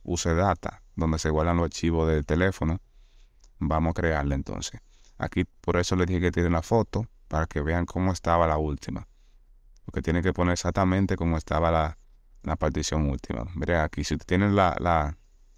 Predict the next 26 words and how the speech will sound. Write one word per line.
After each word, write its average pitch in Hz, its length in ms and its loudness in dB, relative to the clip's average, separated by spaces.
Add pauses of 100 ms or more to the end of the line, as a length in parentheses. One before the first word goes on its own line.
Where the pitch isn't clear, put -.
(120)
si - 200 -14
tienen 104 240 2
la 104 80 2
partición, 95 640 2
o 85 60 0
sea, 80 300 2 (140)
tienen 87 240 0
almacenamiento 90 680 2
ciento 82 260 0
veintiocho, 80 680 0 (440)
pueden 85 280 2
ut-, - 260 -4
utilizar 82 720 0
este 80 500 0
comando 92 480 0
que 76 120 -6
tengo 76 240 -2
aquí, 104 360 -2
que 78 220 0
es 78 40 0
para 82 220 2
la 78 220 2
versión 80 320 0
de 78 80 0
ciento 78 280 -4
veintiocho. 76 640 -2